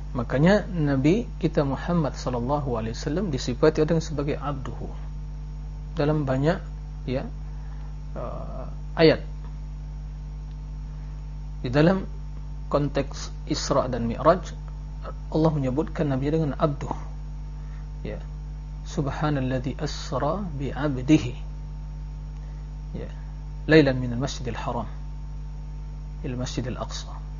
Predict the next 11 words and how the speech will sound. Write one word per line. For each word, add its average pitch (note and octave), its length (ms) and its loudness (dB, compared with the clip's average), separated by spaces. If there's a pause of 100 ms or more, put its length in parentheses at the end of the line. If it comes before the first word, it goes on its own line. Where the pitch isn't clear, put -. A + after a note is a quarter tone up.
(180)
Maha B2 240 -2
suci D3 320 -2
Allah A#2+ 320 -2 (240)
yang B2 160 0
memperjalankan B2 800 -2
hambanya B2 480 0
di B2+ 80 0
malam A#2+ 240 0
hari. A2+ 240 -2 (480)
Siapa D#3+ 320 0
itu? C#3+ 80 -4